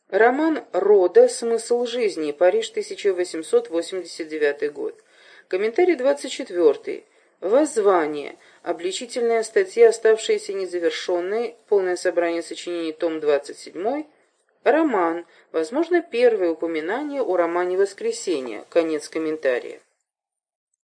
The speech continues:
Одиннадцатое февраля, Москва. Рано. До сильного пота работал, и вот записал, иду завтракать.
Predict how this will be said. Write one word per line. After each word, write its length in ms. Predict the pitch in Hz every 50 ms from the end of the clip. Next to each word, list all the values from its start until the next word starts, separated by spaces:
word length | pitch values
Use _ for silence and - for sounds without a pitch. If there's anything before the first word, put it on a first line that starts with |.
| _ _ _ _ _ _ _ -
Одиннадцатое 640 | 196 220 226 285 349 370 349 - - - 311 302 269
февраля, 520 | - 262 240 220 214 214 214 233 262 269
Москва. 640 | 254 247 240 226 - - - - 143 135 123 113 - - _ _ _ _ _ _ _ _ _ _ _ _ _
Рано. 680 | - 202 214 226 220 208 196 185 180 165 160 160 160 160 _ _ _ _ - - - _ -
До 100 | - 180
сильного 420 | - - 339 370 370 349 320 269 233
пота 320 | 233 - 285 311 - 269
работал, 600 | 233 208 180 156 147 156 160 156 - 156 156 160
и 20 |
вот 200 | 170 196 262 269
записал, 640 | 233 214 214 - 165 156 - - 175 160 156 156 156
иду 220 | 156 156 240 254
завтракать. 800 | 214 180 170 151 139 - - - - 147 147 - 127 - - -